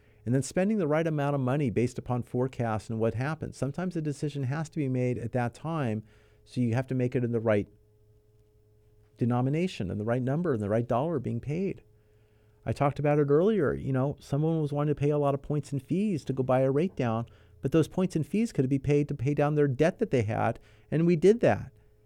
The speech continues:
And in doing that, now they didn't owe the debt, they had lower monthly payments, and they qualified for the loan, and everything was fine, and they were paying less overall than they would have the other way.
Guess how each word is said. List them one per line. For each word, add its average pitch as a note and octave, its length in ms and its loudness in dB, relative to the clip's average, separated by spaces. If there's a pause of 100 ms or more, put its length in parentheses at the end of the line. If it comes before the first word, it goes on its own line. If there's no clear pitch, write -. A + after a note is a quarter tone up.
(160)
And C3+ 120 2
in C#3+ 80 4
doing F3+ 280 4
that, B2+ 180 0
now C3 160 2
they D#3+ 160 2
didn't D3+ 180 2
owe D3 120 4
the E3 100 0
debt, A#2+ 300 4
they C3+ 80 2
had B2 180 2
lower C#3 240 6
monthly D3 300 -2
payments, A2 400 -2
and D#3 80 -2
they D3+ 80 0
qualified E3 600 2
for A#2 120 -4
the A2 60 0
loan, G#2+ 280 0
and C3+ 80 0
everything D3+ 260 0
was D3+ 160 -2
fine, D#3+ 460 -2
and C3 100 0
they C3 60 2
were C3+ 100 6
paying C#3+ 280 -2
less C#3+ 260 2
overall C#3 420 2
than C#3 160 -2
they C3 120 0
would B2+ 160 2
have C3 180 -4
the A2+ 120 2
other A2 140 2
way. - 280 -8